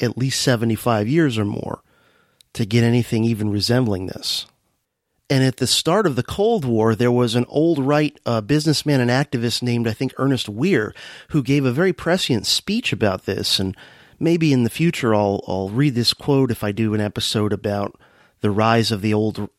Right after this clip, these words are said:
of the rise of the new right kicking out the old right. And Ernest Weir was one of these old right kind of anti-war, anti-interventionist conservatives. And in the early years of the Cold War, he gave a speech where he was very prescient, warning about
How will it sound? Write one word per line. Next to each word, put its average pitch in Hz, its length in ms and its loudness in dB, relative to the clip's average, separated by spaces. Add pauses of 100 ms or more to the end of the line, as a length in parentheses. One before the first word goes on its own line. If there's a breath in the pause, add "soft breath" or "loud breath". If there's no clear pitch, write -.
of 107 160 -4
the 139 80 2
rise 131 220 2
of 110 80 -4
the 110 60 0
new 139 180 2
right 123 200 0
kicking 117 280 -4
out 104 100 -2
the 120 120 0
old 151 180 2
right. - 280 -8 (560 loud breath)
And 123 480 4
Ernest 170 380 2
Weir 165 260 2
was 123 160 0
one 127 140 2
of 117 60 0
these 117 340 2
old 127 300 2
right 117 440 0 (360 soft breath)
kind 127 160 2
of 104 120 0
anti-war, 117 800 2
anti-interventionist 113 1160 0
conservatives. 117 960 -2 (560 soft breath)
And 120 640 2
in 139 120 2
the 127 140 0
early 220 300 2
years 131 220 0
of 107 60 -6
the - 60 -6
Cold - 320 -6
War, 101 140 0
he 117 120 -4
gave 135 200 0
a 113 40 -2
speech - 380 -4
where 120 80 2
he 123 80 2
was 107 140 2
very 139 200 0
prescient, 110 540 -2
warning 120 420 2
about 107 320 0